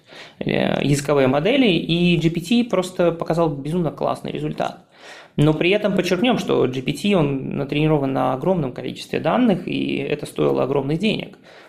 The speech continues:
Это не просто какая-то модель, которая может быть создана,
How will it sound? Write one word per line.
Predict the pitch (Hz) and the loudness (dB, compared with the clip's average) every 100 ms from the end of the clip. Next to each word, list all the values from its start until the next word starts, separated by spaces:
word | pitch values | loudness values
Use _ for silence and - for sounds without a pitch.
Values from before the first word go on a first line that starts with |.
| _ | _
Это | 143 135 | -4 0
не | 131 | 0
просто | 131 185 190 | 0 0 -2
какая-то | - - - 127 | -2 -2 -2 0
модель, | 127 131 180 | 0 2 0
которая | - - 123 | 0 -2 -2
может | 127 127 123 | -2 -4 -6
быть | 123 | -8
создана, | - 147 143 127 123 | -4 -4 -2 -4 -4